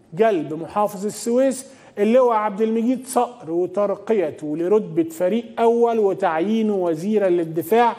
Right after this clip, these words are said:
وهو ليس عضواً في المجلس الأعلى للقوات المسلحة بل كان مدنياً. هذا يعني أن السيسي سيقلب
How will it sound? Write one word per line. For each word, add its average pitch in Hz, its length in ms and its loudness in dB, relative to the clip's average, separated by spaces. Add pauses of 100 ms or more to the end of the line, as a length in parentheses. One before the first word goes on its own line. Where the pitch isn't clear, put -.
(340)
وهو 170 300 4
ليس 202 320 0
عضواً 165 400 -4
في 147 140 -10
المجلس 156 480 -6
الأعلى 165 340 -2
للقوات 151 460 -6
المسلحة 139 680 -4 (340)
بل 165 300 4 (400)
كان 143 360 -4
مدنياً. 196 600 4 (540)
هذا 247 360 4
يعني 156 440 -2
أن 165 140 -4
السيسي 233 440 -2
سيقلب 170 760 -2